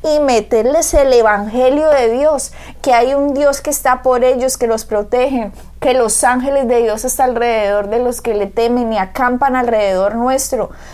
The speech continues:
que hay un Dios que es nuestro ayudador, que hay un Dios que nos sana, que hay un Dios que nos prospera,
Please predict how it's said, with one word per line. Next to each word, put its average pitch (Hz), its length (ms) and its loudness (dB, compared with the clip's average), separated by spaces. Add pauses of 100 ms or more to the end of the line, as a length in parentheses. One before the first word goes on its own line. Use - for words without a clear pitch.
(120)
que 294 100 2
hay 247 160 4
un 277 160 0
Dios 277 320 2
que 302 100 -2
es 269 60 0
nuestro 254 340 0
ayudador, 208 640 2
que 240 100 0
hay 226 160 2
un 240 100 0
Dios 254 220 0
que 254 120 0
nos 208 200 -2
sana, 247 420 -2
que 240 80 0
hay 220 160 2
un 247 140 0
Dios 240 240 -2
que 254 120 0
nos 226 200 -4
prospera, 233 680 -2